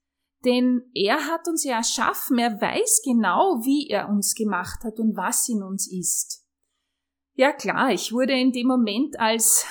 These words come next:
meine Eltern zusammenkamen, gezeugt, als eben Samen und Eizelle verschmolzen, da entstand ich. Aber das reicht doch bei weitem nicht aus. Ich bin doch nicht nur eine physische Masse aus einer Ansammlung von Zellen,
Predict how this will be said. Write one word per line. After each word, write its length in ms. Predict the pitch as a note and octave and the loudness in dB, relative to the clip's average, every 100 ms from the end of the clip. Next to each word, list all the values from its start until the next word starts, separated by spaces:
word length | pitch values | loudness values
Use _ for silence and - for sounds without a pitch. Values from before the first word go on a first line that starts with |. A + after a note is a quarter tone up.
| A#3+ | 2
meine 400 | A3 G#3+ G#3+ A3+ | 4 6 4 2
Eltern 460 | G3+ C4+ D4 C4+ B3+ | 2 2 2 2 2
zusammenkamen, 1500 | A#3+ - G#3+ F#3 B3+ D4 C#4+ C#4+ A#3+ G#3 A3+ C4+ C#4 C#4+ - | 0 0 0 0 0 0 -2 -4 -4 0 2 2 2 0 -2
gezeugt, 880 | A#3 - - G3 F#3+ C#4+ - - - _ _ _ _ | -2 0 0 0 -2 -2 -6 -14 -20 _ _ _ _
als 260 | - A3+ - | -4 0 0
eben 200 | A#3 B3 | 2 2
Samen 460 | - G3+ G3 C4+ | 2 0 0 2
und 220 | C4+ B3+ - | 2 2 0
Eizelle 720 | F#3+ A3+ - B3+ B3+ B3 B3+ | -2 0 0 0 0 -2 -4
verschmolzen, 880 | F#3+ A#3 A3+ A#3 A#3 F#4+ A4 - G#3+ | -6 -6 -2 2 2 2 -2 -2 -2
da 120 | G3+ G3 | -2 -4
entstand 560 | A#3+ - - G3+ A#3 A#3+ | -4 -4 -4 -2 -2 0
ich. 520 | D4 - - - - _ _ _ _ _ _ - | -2 -2 -6 -12 -16 _ _ _ _ _ _ -10
Aber 160 | A#3 | -4
das 200 | G#3 - | -2 -2
reicht 340 | F#3 A3 - G3+ | -2 -4 -4 -8
doch 180 | - - | -8 -8
bei 140 | F3+ D#3+ | -10 -4
weitem 480 | E3 A3+ A#3+ G3+ F#3+ | -2 -2 -4 -6 -6
nicht 260 | G#3 - | -6 -10
aus. 540 | - D#3+ - - - _ _ _ _ _ | -10 -8 -4 -4 -4 _ _ _ _ _
Ich 220 | - - | -6 -2
bin 220 | E4+ E4+ | 2 4
doch 200 | F4 E4 | 4 0
nicht 460 | D4+ D#4+ F#4 - - | 0 2 0 -4 0
nur 120 | D4 | 2
eine 160 | C4+ C4 | 4 2
physische 680 | - C#4 D#4 G4 D#4+ - A3 | 2 6 6 6 2 0 2
Masse 640 | G#3 C4 - - A#3 B3+ | 2 2 2 2 0 0
aus 160 | A#3 A#3 | 0 0
einer 220 | G#3+ - | -2 -2
Ansammlung 640 | G3 C4 E4 D4 C#4 C4+ | 0 0 2 2 2 2
von 300 | B3 A#3+ A3+ | 2 2 2
Zellen, 640 | A3+ A#3+ G3 G3+ C4 C#4 | 2 0 0 -2 -4 -4